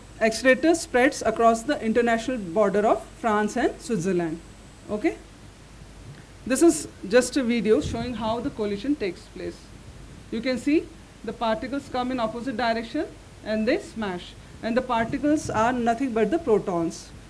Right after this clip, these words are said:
You have so many particles emerging out of proton-proton collision. Bunches of hundred billion protons cross forty million times a second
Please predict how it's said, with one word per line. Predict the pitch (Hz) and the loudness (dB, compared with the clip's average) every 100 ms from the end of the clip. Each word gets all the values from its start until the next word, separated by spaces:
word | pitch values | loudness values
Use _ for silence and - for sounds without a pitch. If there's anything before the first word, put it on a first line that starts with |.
| - | -6
You | 226 | 0
have | 254 262 | 0 0
so | 285 311 | 2 4
many | 302 302 | 6 4
particles | 254 220 220 226 262 - - | 2 -2 -2 -6 -8 -8 -12
emerging | 214 220 226 247 262 | -6 -2 -2 -2 0
out | 220 269 | 0 -2
of | 254 | -4
proton-proton | 220 208 226 220 190 269 - | -4 -4 -4 -6 -6 -6 -6
collision. | 214 185 175 175 - - - - - - - - - - - - - - - | -6 -6 -8 -10 -12 -12 -18 -20 -20 -20 -20 -20 -20 -20 -20 -20 -18 -16 -4
Bunches | 214 247 311 339 330 | 0 0 0 0 2
of | 302 311 | 0 0
hundred | 285 226 214 330 330 175 | -4 -2 0 0 -2 -4
billion | 226 254 320 320 | -2 4 4 4
protons | 220 202 208 202 294 - - - - - | 0 -2 -2 -2 -4 -6 -18 -18 -18 -6
cross | 233 247 311 330 - | 0 2 2 0 -10
forty | - 240 233 330 349 | -2 0 2 4 8
million | 302 269 277 | 8 8 4
times | 269 220 220 226 | 2 0 0 -4
a | 254 | -8
second | - 208 202 170 | -4 -2 -2 -4